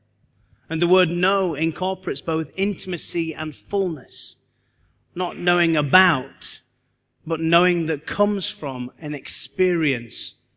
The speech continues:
of relationship. The hope to which he has called you. Hope means assurance and conviction, a certain future. The riches of his glorious inheritance in the saints.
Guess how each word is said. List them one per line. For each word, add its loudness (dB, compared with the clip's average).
of -10
relationship. -4
The 0
hope 0
to -6
which -2
he -2
has 0
called -2
you. -4
Hope 4
means 2
assurance -2
and -10
conviction, -2
a -8
certain -2
future. -8
The 6
riches 2
of -2
his 4
glorious 2
inheritance -2
in -6
the -6
saints. -6